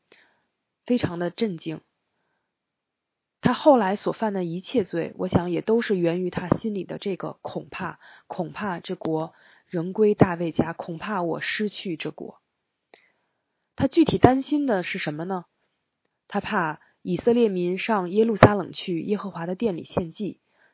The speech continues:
他们的心就归向犹大王罗波安，就把他给杀了。不错，以色列的合一原本就是基于他们跟神的关系上，民众一起在圣殿敬拜也是神的心意。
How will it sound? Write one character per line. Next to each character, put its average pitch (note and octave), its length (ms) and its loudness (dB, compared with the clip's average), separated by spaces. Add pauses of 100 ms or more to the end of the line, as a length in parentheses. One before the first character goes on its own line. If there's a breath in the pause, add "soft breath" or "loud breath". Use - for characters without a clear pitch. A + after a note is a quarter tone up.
他 - 100 2
们 A#3 140 -2
的 F#3 80 0
心 G#3+ 360 -4
就 G3 200 2
归 A#3 260 2
向 F3+ 380 -2
犹 D#3 160 -2
大 F3+ 180 -2
王 D#3 220 -8
罗 D#3+ 120 -4
波 F#3 140 -6
安， F#3+ 240 -6 (1080)
就 F#3+ 140 -2
把 D#3 140 -2
他 F#3 240 -6
给 D#3 140 -8
杀 G3 280 -4
了。 F3+ 160 -6 (1400)
不 G3+ 120 -2
错， G3 320 0 (180 soft breath)
以 G3 140 -4
色 F3 160 -2
列 B3+ 100 4
的 G#3 100 0
合 G3 220 -4
一 A3+ 220 -2
原 F#3+ 260 0
本 F3 220 0
就 F#3 160 -2
是 F3 160 -4
基 G3+ 200 -4
于 F3 140 -2
他 - 140 -6
们 F3+ 140 -6
跟 F#3 180 -2
神 D#3 240 -4
的 F3+ 80 -6
关 G#3+ 220 0
系 F#3+ 120 -6
上， - 280 -8 (500 soft breath)
民 G#3+ 180 0
众 C4 220 4
一 C4+ 100 4
起 F3 220 -4
在 G3 160 2
圣 A3 240 0
殿 G#3+ 180 2
敬 F#3 220 -6
拜 F3 320 0
也 D#3+ 180 0
是 D#3 160 -4
神 D#3+ 220 -6
的 F3+ 80 -6
心 G3 280 -8
意。 F3 200 -8